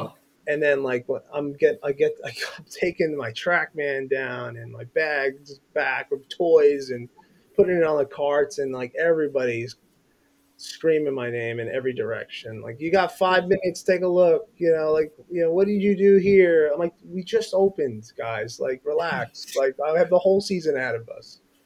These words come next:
Speaker 1: Yeah.
Speaker 2: But, you know, the
Speaker 1: That's
Speaker 2: excitement, you know, you know the excitement that y-, we have, like,
Speaker 1: Oh,
Speaker 2: opening
Speaker 1: yeah.
Speaker 2: day, like, we're, oh, we can go play golf again. Like,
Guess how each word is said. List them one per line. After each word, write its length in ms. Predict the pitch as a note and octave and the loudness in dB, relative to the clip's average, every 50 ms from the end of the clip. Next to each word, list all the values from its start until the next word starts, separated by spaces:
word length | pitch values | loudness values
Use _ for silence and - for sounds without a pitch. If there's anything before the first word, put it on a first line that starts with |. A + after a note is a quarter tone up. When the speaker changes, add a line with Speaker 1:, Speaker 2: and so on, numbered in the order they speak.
| _ _ - | _ _ -14
Speaker 1:
Yeah. 220 | F3+ D#3+ D#3 D#3 D#3 - _ _ _ _ _ _ - | -12 -10 -10 -10 -12 -14 _ _ _ _ _ _ 2
Speaker 2:
But, 200 | E3 D#3+ D#3+ - | 4 4 4 4
you 100 | G#3 A#3+ | 2 2
know, 160 | B3 A3 G3+ F#3 | 6 6 8 8
the 120 | F#3 G3+ | 8 8
Speaker 1:
That's 140 | F#3 D#3+ - | 6 6 0
Speaker 2:
excitement, 680 | - - E3+ G#3 A3 A3+ - - D3+ C3 A#2 A2+ - _ _ _ _ _ _ _ _ _ _ _ _ _ _ _ - | 0 4 4 4 4 2 2 0 0 0 0 -2 -6 _ _ _ _ _ _ _ _ _ _ _ _ _ _ _ -2
you 100 | F#3+ G3 | 2 4
know, 60 | A3+ | 6
you 180 | A#3 G#3+ A#3 B3+ | 6 6 6 8
know 180 | B3+ B3 A#3 G3 | 10 12 12 12
the 120 | E3+ D#3+ | 10 8
excitement 500 | C#3 - - - D#3+ E3+ F3 F3+ G3 F3+ F3 | 2 0 0 0 2 2 2 2 2 4 6
that 180 | E3+ D#3+ - - | 4 4 4 0
y-, 180 | F3 F3 F3 F3+ | -6 -6 -4 0
we 200 | F3 G3 B3 C#4+ | 2 2 2 2
have, 360 | B3 E3+ B2+ F#2+ F2+ F#2 F#2 - - | 2 0 -2 -2 -4 -6 -8 -6 -2
like, 160 | C#3 C#3 C3+ - - - | 0 0 0 0 2 6
Speaker 1:
Oh, 80 | F#3+ | 6
Speaker 2:
opening 280 | G3 G3 G3+ G3 F3+ D#3 - E3 | 6 8 6 4 4 4 4 2
Speaker 1:
yeah. 60 | E3+ | 4
Speaker 2:
day, 60 | F3 F3+ E3 C#3 B2+ A#2 | 4 6 4 4 4 0
like, 100 | B2+ - - | -6 -6 -2
we're, 200 | D#3 E3 F#3 F3+ | 0 2 4 6
oh, 100 | E3 G3 | 6 6
we 140 | F#3+ F3+ F#3+ F3+ | 8 8 6 6
can 80 | F3 | 6
go 100 | F#3 F#3 | 4 4
play 200 | F#3 - F#3+ F3 | 4 4 2 2
golf 320 | D#3 E3 D#3+ E3+ E3+ E3+ E3 | 4 2 0 0 0 -2 -4
again. 380 | D3 C3 B2 A#2 G#2+ G2 A2+ | -6 -4 -4 -4 -6 -8 -10
Like, 220 | A2+ A#2 A#2+ A2+ | -12 -14 -14 -14